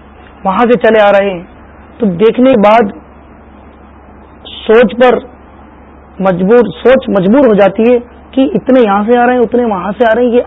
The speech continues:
سمائیں گے کہاں؟ لیکن اللہ کی شان کہ مطاف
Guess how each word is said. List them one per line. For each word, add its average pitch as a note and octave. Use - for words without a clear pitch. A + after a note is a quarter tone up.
سمائیں A3+
گے C#4
کہاں؟ F3
لیکن G#3
اللہ A#3
کی G#3+
شان F#3+
کہ G#3
مطاف G3+